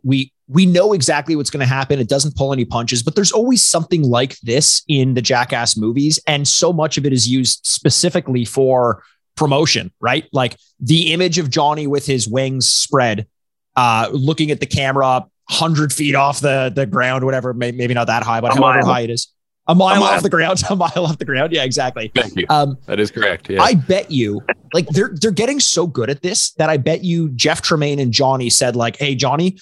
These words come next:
Speaker 1: you need to get this right. You need to spread your wings. You need to stare into the camera because this is gonna be on every poster that we use for Jackass Four."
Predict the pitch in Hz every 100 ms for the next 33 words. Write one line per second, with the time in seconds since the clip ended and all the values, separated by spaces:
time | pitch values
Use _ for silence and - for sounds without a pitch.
0 | _ - 160 151 170 185 165 160 160 117
1 | 117 151 190 131 127 135 151 - - 156
2 | 143 127 131 139 131 135 127 139 185 190
3 | - 160 143 123 101 - 196 175 110 107
4 | - _ - 147 165 143 127 - 117 117
5 | 180 208 147 165 151 151 143 135 135 135
6 | 139 - 127 127 - 117 110 - 131 131
7 | 110 123 117 - 131 131 117 117 107 -
8 | 123 104